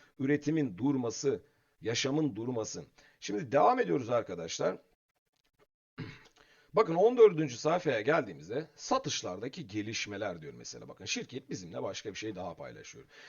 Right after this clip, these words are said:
"Demir çelik sektörü ülke ekonomileri için," diyor, "lokomotif görevi görmektedir. Türkiye bu sektörde hem üretim hem de tüketim bakımından dünyanın önde gelen ülkelerinden biridir. Dünyanın sekizinci büyük çelik üreticisi ve tüketicisi olan ülkemizde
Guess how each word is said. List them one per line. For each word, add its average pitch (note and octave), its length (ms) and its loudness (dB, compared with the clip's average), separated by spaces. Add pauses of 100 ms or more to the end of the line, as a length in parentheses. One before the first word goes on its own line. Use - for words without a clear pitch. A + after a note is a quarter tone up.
(160)
"Demir F3 320 2
çelik A3+ 300 -2
sektörü C#3+ 560 -4
ülke F3 300 0
ekonomileri D3 600 2
için," G2 220 -8
diyor, C3+ 180 2
"lokomotif C3 720 0
görevi A2+ 320 -2
görmektedir. G#2 720 -6
Türkiye C4 440 -4
bu A3 60 -4
sektörde G2 540 -6
hem F3+ 320 -2
üretim G#2+ 360 -8
hem D#3+ 200 -2
de A2+ 100 -8
tüketim C#3 420 -10
bakımından G#2 500 -8
dünyanın B2+ 420 -6
önde D3+ 300 -6
gelen G#2+ 240 -8
ülkelerinden C3 680 -6
biridir. B2 320 -4 (540)
Dünyanın F3+ 420 2
sekizinci B2 580 -6
büyük B2+ 200 -4
çelik F3 300 -4
üreticisi G#2+ 460 -6
ve D#3 100 -2
tüketicisi A2+ 420 -10
olan F#2+ 240 -6
ülkemizde C#3+ 640 -4